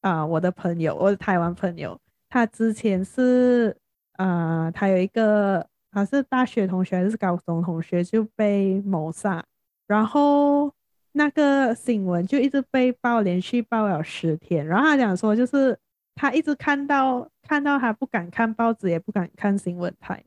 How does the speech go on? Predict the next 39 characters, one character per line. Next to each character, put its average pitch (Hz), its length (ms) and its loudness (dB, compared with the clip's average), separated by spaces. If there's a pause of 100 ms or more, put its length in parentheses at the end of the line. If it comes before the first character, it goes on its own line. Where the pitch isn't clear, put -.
(340)
也 214 100 2
不 254 100 2
敢 226 140 2
看 220 240 -2
社 226 160 0
交 180 220 -4
媒 170 160 -8
体， - 160 -6
因 277 140 2
为， 392 160 2 (300)
因 320 100 2
为 359 80 4
这 349 100 0
是 349 80 0
他 254 140 4
认 240 180 2
识 247 180 -2
的 190 100 0
人， 156 340 -4
然 226 140 2
后 320 60 2
他 320 80 4
一 277 40 4
直 320 140 2
提 208 220 -2
醒 196 220 -2
他， 190 160 0
讲 185 160 0
说 214 200 0
，“哦， 214 100 2
你 196 60 0
有 190 60 2
一 202 40 4
个 240 100 2
朋 202 180 -4
友 165 300 -4 (120)
被 226 120 2
谋 175 200 -2
杀。” 208 320 -2